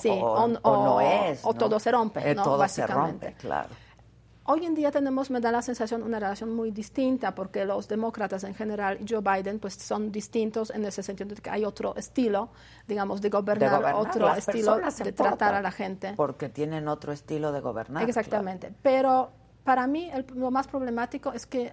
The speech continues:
Speaker 1: México, pues, en vez de aprovecharlo, digamos, aprovecharlo para generar una relación más positiva, mejor desarrollar en muchos ámbitos,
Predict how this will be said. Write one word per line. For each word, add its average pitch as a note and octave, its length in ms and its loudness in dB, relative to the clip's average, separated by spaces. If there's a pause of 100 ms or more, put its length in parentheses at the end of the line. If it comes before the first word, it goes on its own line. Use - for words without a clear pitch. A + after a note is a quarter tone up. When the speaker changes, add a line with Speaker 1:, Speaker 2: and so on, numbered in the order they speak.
(140)
Speaker 1:
México, B3+ 720 -4 (240)
pues, A3+ 240 -4
en A#3+ 160 -2
vez C#4 280 2
de A3+ 360 0 (220)
aprovecharlo, G#3 960 -2
digamos, F#3+ 640 -4
aprovecharlo G#3+ 520 0
para G3+ 260 2
generar G3+ 380 -2
una G#3+ 240 -2
relación F#3+ 440 -4
más G3 160 -8
positiva, G3 500 -8
mejor G#3+ 560 -6
desarrollar G3 680 -2
en G3 120 -6
muchos G#3 280 -10
ámbitos, A3+ 420 -6